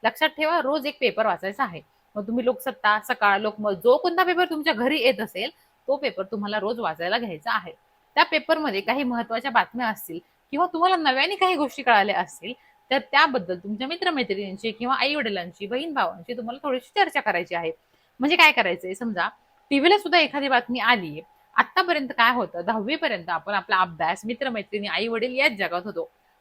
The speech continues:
आता थोडंसं जगाकडं अधिकाऱ्याच्या दृष्टीने पाहायचंय. म्हणजे काय, टीव्हीला एखादी बातमी आली तर त्याचा आपल्या आयुष्यावर काय परिणाम होईल याबाबत थोडीशी चर्चा करायची किंवा ही गोष्ट का घडली, ही घटना का घडली याबाबत थोडीशी चर्चा तुम्हाला करायची आहे.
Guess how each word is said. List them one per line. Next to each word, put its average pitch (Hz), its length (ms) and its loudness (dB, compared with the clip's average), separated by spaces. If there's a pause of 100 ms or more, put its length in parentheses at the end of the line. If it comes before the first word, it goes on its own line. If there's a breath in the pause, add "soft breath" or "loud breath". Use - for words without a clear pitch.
आता 190 320 2
थोडंसं 247 400 2
जगाकडं 220 540 0 (100)
अधिकाऱ्याच्या 320 680 4
दृष्टीने 240 340 -2
पाहायचंय. 208 420 -2 (340 soft breath)
म्हणजे 285 180 0
काय, 233 200 4
टीव्हीला 269 300 0
एखादी 269 220 0
बातमी 220 260 -2
आली 240 240 2 (380)
तर 302 100 4
त्याचा 294 340 0
आपल्या 226 280 2
आयुष्यावर 285 280 0
काय 359 200 2
परिणाम 285 360 0
होईल 254 320 -2
याबाबत 277 440 2
थोडीशी 302 240 -6
चर्चा 392 280 0
करायची 220 400 -4 (800)
किंवा 262 240 2
ही 294 120 -2
गोष्ट 240 240 2
का 311 220 4
घडली, 240 300 0
ही 240 100 0
घटना 214 280 -2
का 277 220 4
घडली 220 300 -2 (400 soft breath)
याबाबत 240 440 2
थोडीशी 202 300 -8
चर्चा 208 360 0
तुम्हाला 208 520 -8
करायची 175 360 -2
आहे. 170 200 0